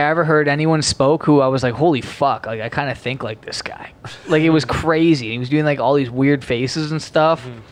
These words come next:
Speaker 1: He was, like, an old grandpa
Speaker 2: Mm-hmm.
Speaker 1: talking about, like, jacking off in public.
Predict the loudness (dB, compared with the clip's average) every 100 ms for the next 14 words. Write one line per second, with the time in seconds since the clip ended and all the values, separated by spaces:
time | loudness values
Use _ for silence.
0 | -20 -20 -16 -2 0 2 0 0 2 2
1 | 2 2 2 2 0 0 -6 -8 -18 -18
2 | -14 -10 -4 0 2 2 2 0 0 0
3 | -2 0 0 0 -2 -4 -4 -8 -14